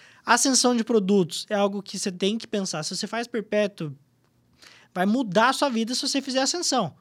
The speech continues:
Se você tiver um cronograma bonitinho de, "Pô, ela comprou isso, eu vou oferecer isso, dentro do meu produto tem isso",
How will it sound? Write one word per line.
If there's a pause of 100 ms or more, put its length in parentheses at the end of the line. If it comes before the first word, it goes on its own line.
(280)
Se
você
tiver
um
cronograma
bonitinho
de,
"Pô,
ela
comprou
isso, (140)
eu
vou
oferecer
isso,
dentro
do
meu
produto
tem
isso",